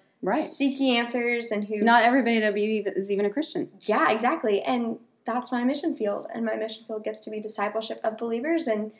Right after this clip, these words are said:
Speaker 2: spending time and loving people who don't know Jesus, and they're not all cookie cutters. It's been so beautiful.
Speaker 1: Okay, so you just got back yesterday from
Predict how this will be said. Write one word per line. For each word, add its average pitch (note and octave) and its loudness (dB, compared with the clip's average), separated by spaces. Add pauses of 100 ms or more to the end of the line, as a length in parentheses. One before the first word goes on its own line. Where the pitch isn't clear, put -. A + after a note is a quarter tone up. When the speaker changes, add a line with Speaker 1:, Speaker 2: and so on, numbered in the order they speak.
(760)
Speaker 2:
spending B3+ 0
time B3+ 0
and A3 -2
loving A3+ 0
people C4 -4
who A#3 -6
don't G#3+ 0
know C#4+ -2
Jesus, C#4+ -4
and A#3 -4
they're A#3+ -2
not A#3+ -4
all C#4+ -10 (1040)
cookie C#4+ -10
cutters. F#3 -8 (140)
It's B3 -16
been C4+ -2
so C4+ -2
beautiful. B3 -2 (920)
Speaker 1:
Okay, B3+ 6
so A3 2
you B3 6
just E4 2
got C4 4
back A3+ 2
yesterday E3+ 2
from D#3+ 0